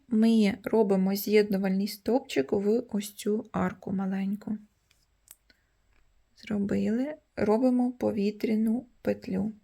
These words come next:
І пров'язуємо в цю ж арку стовпчик без накиду.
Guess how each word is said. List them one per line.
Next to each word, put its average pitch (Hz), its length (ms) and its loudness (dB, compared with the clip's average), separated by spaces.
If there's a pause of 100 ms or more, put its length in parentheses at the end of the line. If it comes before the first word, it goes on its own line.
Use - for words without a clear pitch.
(1700)
І 214 200 4
пров'язуємо 202 880 0
в 202 80 -6
цю - 220 0
ж - 140 -6
арку 226 360 0
стовпчик - 720 -4
без 190 480 -2
накиду. 190 640 -4